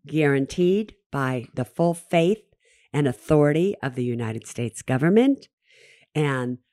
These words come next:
money that you put in a bank or credit union are backed by F D I C or N C U A for credit unions, up to two hundred fifty thousand dollars. But I did do a podcast on this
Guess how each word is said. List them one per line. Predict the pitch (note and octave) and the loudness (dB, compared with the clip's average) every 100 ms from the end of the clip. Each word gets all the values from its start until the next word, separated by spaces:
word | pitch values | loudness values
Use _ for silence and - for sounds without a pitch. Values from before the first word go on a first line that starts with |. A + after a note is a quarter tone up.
| _ _ | _ _
money | D3+ D3+ E3+ | -4 -2 0
that | E3+ - | -2 -2
you | E3+ | -4
put | - F3+ E3 - | -2 -2 -2 -2
in | C3+ | -6
a | C3 - | -6 -6
bank | C#3 D3 F#3 - - | -2 0 0 -4 -10
or | B2 | -10
credit | - - D3 C#3 - | -8 -6 -2 -2 0
union | F3+ F#3 G#3 A#3 C#4 D4 _ _ _ _ _ _ _ - - | 2 4 4 4 4 0 _ _ _ _ _ _ _ -20 -6
are | C#3 C#3 | -4 -2
backed | D#3 C#3+ C#3+ - | -2 -2 -4 -6
by | B2 A#2+ - | -6 -6 -8
F | C3+ _ | -10 _
D | C#3+ C#3 | -4 -2
I | A#2+ A#2+ | -2 -6
C | - - F#3+ G3+ G#3+ _ _ - | -6 0 4 4 2 _ _ -10
or | B2 - | -10 -6
N | C3+ A#2 | -8 -8
C | - B2+ | -8 -4
U | A#2+ A#2+ | -2 -2
A | A#2 | -4
for | A#2 A#2+ | -4 -8
credit | - D#3 E3+ - | -4 -2 -2 0
unions, | F#3 F3+ E3+ F3 - _ _ _ | 2 2 0 -2 -10 _ _ _
up | D3 - | -6 -6
to | - | -8
two | B2+ C#3+ | -6 -4
hundred | C#3 C3 - | -2 -4 -6
fifty | A#2+ - | -10 -8
thousand | A#2+ A#2+ A#2 - A2+ | -6 -6 -6 -6 -2
dollars. | D3 E3+ F3+ F#3 - - _ | 0 2 2 0 -4 -20 _
But | A#2 - | -8 -6
I | A2+ A2+ A#2 - | -6 -6 -8 -4
did | E3 F3 F3+ E3+ | 2 2 0 2
do | F#3 G3 | 4 4
a | G3 | 2
podcast | - A3 A#3+ - G#3 E3 - D#3 | -2 0 0 -2 -2 -2 -4 -4
on | C#3+ D3 | -2 0
this | C#3 C#3 | 0 -4